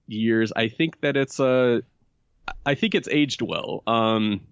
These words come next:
I think that it has a lot to say about, um, just kind of white America's, um, the way they treat, uh, immigrants. Uh, I think that it's,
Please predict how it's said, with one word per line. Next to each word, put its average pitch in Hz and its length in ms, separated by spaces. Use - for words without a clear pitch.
I 107 80
think 135 280
that 120 140
it 117 140
has 113 200
a 120 60
lot 104 300
to - 100
say 107 320
about, 101 640
um, 107 480
just - 220
kind 120 300
of 107 240
white 110 460
America's, 113 960
um, 107 640
the 113 80
way 113 120
they 107 120
treat, - 520
uh, 107 360
immigrants. 143 1080
Uh, 110 480
I 107 80
think 113 360
that 110 160
it's, - 480